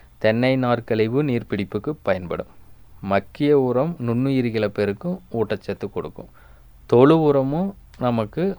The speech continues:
ஊட்டச்சத்துக்களை கொடுக்கக்கூடியது. செம்மண்ணு வந்துட்டு நுண்ணுயிரிகளுக்கு ஒரு வாழ்விடமாகவும், அது ரெண்டாவது பார்த்தீங்கன்னா,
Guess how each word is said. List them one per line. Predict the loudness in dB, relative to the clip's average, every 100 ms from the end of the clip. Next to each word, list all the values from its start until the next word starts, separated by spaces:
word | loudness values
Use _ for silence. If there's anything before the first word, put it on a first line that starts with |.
| -4
ஊட்டச்சத்துக்களை | -4 -4 -4 -4 -4 -6 -6
கொடுக்கக்கூடியது. | -6 -6 -8 -10 -10 -12 -16 -20 -20 -20 -20 0 4
செம்மண்ணு | 4 4 0 0 -2 -2 -2
வந்துட்டு | -2 -2 -4 -6 -6 -4
நுண்ணுயிரிகளுக்கு | -4 -2 0 -2 0 -2 -2
ஒரு | -2 0
வாழ்விடமாகவும், | 0 0 0 -2 -2 -2 -2 -4 -6 -10 -16
அது | -4 0 0
ரெண்டாவது | 0 0 -2 -2
பார்த்தீங்கன்னா, | -6 -4 -6 -4 -8